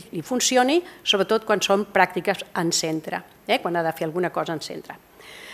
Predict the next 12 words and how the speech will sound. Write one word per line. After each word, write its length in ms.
Teniu 240
els 80
calendaris, 800
ja 80
dic, 160
les 160
tres 320
fixes 400
són 160
aquestes, 400
les 160
altres 460